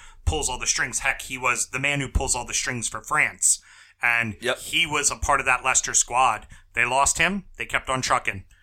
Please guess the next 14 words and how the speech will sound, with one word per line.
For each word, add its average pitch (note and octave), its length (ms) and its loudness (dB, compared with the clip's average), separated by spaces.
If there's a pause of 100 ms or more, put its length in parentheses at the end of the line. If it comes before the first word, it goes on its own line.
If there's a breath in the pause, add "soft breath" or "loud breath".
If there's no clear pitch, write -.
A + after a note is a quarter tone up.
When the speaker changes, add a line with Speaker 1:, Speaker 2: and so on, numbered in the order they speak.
(180 soft breath)
Speaker 1:
They, A#2+ 240 4
they A#2 180 0
lose B2 260 0
other C#3 160 0
players D#3 460 2
like A2 240 2
Danny A#2 220 2
Drinkwater. C#3 440 2
They B2 100 -2
keep - 220 -4
on A#2 120 0
trucking. G#2+ 400 0 (160)
It's, A#2+ 400 0
they're, A#2+ 400 0